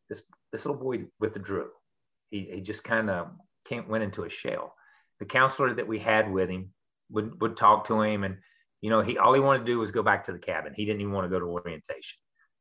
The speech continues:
Monday night, you know, we, we do a hot dog supper. Tuesday night, we do a thing called nas Carnival.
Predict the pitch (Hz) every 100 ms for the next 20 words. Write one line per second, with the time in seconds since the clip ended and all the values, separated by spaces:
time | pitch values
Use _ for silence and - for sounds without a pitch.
0 | _ 107 143 143 123 113 113 - _ _
1 | - 104 104 101 98 107 107 110 107 98
2 | 110 104 101 101 - 87 117 117 107 101
3 | 101 101 90 95 85 123 127 120 110 107
4 | 92 95 95 101 98 98 90 95 104 101
5 | - 104 92 87 90